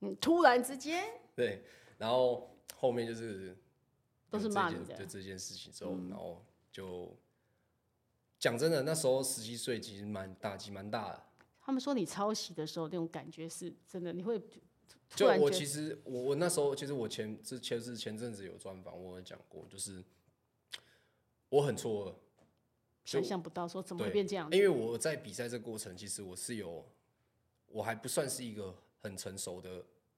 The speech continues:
Speaker 2: 音乐人。
Speaker 1: 对。
Speaker 2: 对，我其实在对音乐上我还没有到很成熟，所以我还是需要一些音乐制作人去，去辅助我，
Speaker 1: 嗯哼。
Speaker 2: 去协助我。对，那我那时候讲的就是，也许说可能这件事情，这首歌，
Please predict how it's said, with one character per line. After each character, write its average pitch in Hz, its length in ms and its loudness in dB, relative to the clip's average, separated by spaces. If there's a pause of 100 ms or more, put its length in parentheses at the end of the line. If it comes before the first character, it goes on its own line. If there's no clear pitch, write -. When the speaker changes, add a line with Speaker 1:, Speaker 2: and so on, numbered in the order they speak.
(300)
Speaker 2:
音 107 140 -6
乐 107 100 -4
人。 85 100 -14 (280)
Speaker 1:
对。 170 240 -8 (240)
Speaker 2:
对， 104 240 -6
我 - 100 -4
其 113 80 -4
实 110 80 -4
在 135 80 4
对 127 240 -2
音 107 80 -4
乐 110 100 -4
上 110 160 -4
我 92 80 -6
还 92 120 -6
没 98 80 -8
有 104 60 -6
到 98 120 -8
很 90 140 -12
成 - 180 -18
熟， - 160 -16
所 - 160 -6
以 - 20 -2
我 104 80 -4
还 95 140 -8
是 107 80 -6
需 120 340 -4
要 123 160 0
一 117 60 -2
些 107 240 -6
音 110 200 -8
乐 107 280 -4 (640)
制 117 160 -10
作 110 180 -4
人 87 140 -6 (100)
去， 104 200 -12
去 - 180 -10
辅 107 140 -8 (120)
助 175 200 -2
我， 85 140 -6
Speaker 1:
嗯 - 20 -16
哼。 - 100 -20 (160)
Speaker 2:
去 98 380 -10
协 98 180 -8
助 101 180 -12
我。 85 160 -16 (460)
对， 101 240 -6 (160)
那 120 500 -2 (140)
我 107 100 -12
那 131 120 -2
时 127 80 -4
候 110 120 0
讲 90 220 -8
的 90 80 -10
就 110 80 -8
是， 117 80 -8
也 107 180 -4
许 101 200 -8
说 98 160 -12
可 92 160 -14
能 90 200 -12 (680)
这 135 100 -4
件 123 160 -2
事 110 220 -4
情， - 260 -8
这 120 100 -6
首 92 180 -6
歌， 95 280 -12